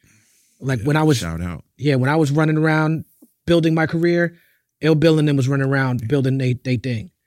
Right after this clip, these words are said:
Speaker 1: Um, talk to me about how that, and that's another thing that Danny put on the table as well, right?
Speaker 2: Yeah.
Speaker 1: Tell me about the
Speaker 2: Yeah.
Speaker 1: origins of not, of, uh, of La Coka Nostra and what that is for,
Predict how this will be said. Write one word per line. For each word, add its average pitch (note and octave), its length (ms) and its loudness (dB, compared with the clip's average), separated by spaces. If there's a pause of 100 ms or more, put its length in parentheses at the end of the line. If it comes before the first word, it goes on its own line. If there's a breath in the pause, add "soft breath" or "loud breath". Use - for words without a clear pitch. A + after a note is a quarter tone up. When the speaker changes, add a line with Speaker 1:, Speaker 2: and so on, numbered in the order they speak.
(380)
Speaker 1:
Um, C3+ 360 -2 (200 soft breath)
talk A3 200 -2
to A3 60 0
me G#3 100 4
about E3+ 360 0 (240)
how D#3+ 300 -2
that, D#3 240 -2
and D#3+ 120 -4
that's C4 140 -2
another A3+ 260 -2
thing G3+ 220 -4
that F3+ 140 -2
Danny G3 240 0
put E3+ 260 -4
on D#3+ 80 0
the D3+ 60 0
table C#3+ 260 -2
as C3 100 -8
well, F3 200 -6
right? F3 200 -8
Speaker 2:
Yeah. A#2 180 -6 (360)
Speaker 1:
Tell G3 140 0
me F#3 100 4
about E3 240 2
the D#3 100 -8
Speaker 2:
Yeah. - 60 -6
Speaker 1:
origins D3 400 2
of B2 100 -4
not, C#3 280 -4 (280 loud breath)
of, D3+ 160 2
uh, C#3 300 2
of C3 200 -4
La C3 100 0
Coka D3 280 0
Nostra C3 360 -2
and B2 80 -2
what C#3+ 160 0
that C3 160 0
is C3+ 160 0
for, C#3 180 -4